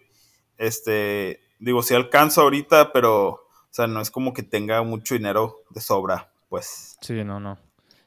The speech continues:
Speaker 2: Y, y luego, pues, también, que esto no tanto, porque esto como que me, <clears throat> me preocupaba yo cuando estaba nadando todavía al final,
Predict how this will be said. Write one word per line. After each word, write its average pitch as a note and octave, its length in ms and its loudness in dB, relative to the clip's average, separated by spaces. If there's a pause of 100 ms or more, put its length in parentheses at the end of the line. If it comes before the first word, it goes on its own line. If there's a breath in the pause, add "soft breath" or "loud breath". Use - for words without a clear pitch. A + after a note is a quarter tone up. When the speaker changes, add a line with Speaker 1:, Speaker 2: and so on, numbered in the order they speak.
Speaker 2:
Y, B2 300 -6
y C#3+ 100 -8
luego, B2+ 360 -4
pues, B2+ 140 -12
también, A#2+ 420 -8 (1500 soft breath)
que F3 100 -2
esto G#3 160 -2
no G#3 120 4
tanto, F3 320 2
porque D3 220 -2
esto D#3+ 260 0
como C#3 240 -4
que C#3+ 80 -8
me, C3 460 -4
<clears throat> - 1080 -6
me B2 360 -2
preocupaba B2+ 500 -2
yo C3 160 -2
cuando C3 200 -6
estaba B2 200 -6
nadando A#2+ 240 -6
todavía B2+ 280 0
al B2 80 -4
final, C3 320 -4